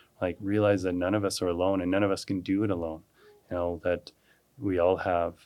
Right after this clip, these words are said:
um, our social network around us, our friends, our family, um, that help us and support us, and being willing to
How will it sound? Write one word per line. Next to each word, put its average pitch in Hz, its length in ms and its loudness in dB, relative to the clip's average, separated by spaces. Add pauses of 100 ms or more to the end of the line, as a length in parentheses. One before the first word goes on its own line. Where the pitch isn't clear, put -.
(120)
um, 87 480 -10 (140)
our 95 100 -6
social 95 360 -6
network 90 360 -2
around 90 320 0
us, - 140 -8
our - 80 -14
friends, 90 400 -4
our - 60 -12
family, 92 600 -2 (400)
um, 87 540 -4 (240)
that 90 140 -2
help 95 320 -2
us 85 200 -6
and 92 120 -6
support 98 320 0
us, 87 180 -4
and 95 100 -6
being 90 220 -4
willing 92 320 -2
to 95 220 -2